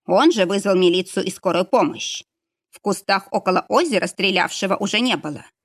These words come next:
Но место его засады сохранилось.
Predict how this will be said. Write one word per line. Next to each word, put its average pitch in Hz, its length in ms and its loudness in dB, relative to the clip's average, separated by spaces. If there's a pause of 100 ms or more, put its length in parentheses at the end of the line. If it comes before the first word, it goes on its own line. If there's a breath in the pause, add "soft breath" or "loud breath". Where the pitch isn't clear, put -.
(400)
Но 185 240 4
место 190 340 -2
его 180 220 2
засады 202 440 -4
сохранилось. - 840 -4